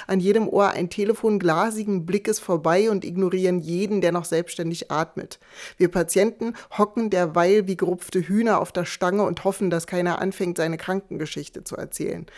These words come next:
Auf dem Weg durch den medizinischen Apparat kommt nämlich gerade älteren Patienten häufig die Diskretion abhanden. Und ehe man sich's versieht, hat man Auskünfte über Körperfunktionen erhalten, die sich nur in einer Traumaambulanz unter Zuhilfenahme starker Opioide aus dem Gedächtnis löschen lassen.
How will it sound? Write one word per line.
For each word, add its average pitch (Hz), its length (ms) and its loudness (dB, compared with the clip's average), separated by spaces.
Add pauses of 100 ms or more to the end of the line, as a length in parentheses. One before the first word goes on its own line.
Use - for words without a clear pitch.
(240)
Auf 175 100 -4
dem 185 200 4
Weg 202 220 2
durch 180 120 0
den 175 160 -2
medizinischen 175 640 0
Apparat 160 500 -2
kommt - 220 -10
nämlich 180 240 -2
gerade 165 340 0
älteren 175 460 0
Patienten 160 640 -4
häufig 170 340 0
die 170 100 -8
Diskretion 180 720 0
abhanden. 143 600 -8 (240)
Und - 160 -2
ehe 175 100 2
man 175 160 4
sich's 170 220 -4
versieht, 190 420 0 (180)
hat 185 140 -2
man 180 160 2
Auskünfte 196 680 2
über 160 160 2
Körperfunktionen 180 840 0
erhalten, 170 540 0
die 180 80 -2
sich 170 200 -6
nur 190 160 6
in 175 120 0
einer 165 100 -2
Traumaambulanz 156 1000 2
unter 165 280 -4
Zuhilfenahme 170 720 0
starker 175 500 -2
Opioide 185 560 0
aus - 140 -6
dem 165 80 -4
Gedächtnis - 480 -8
löschen 143 320 -6
lassen. 127 320 -10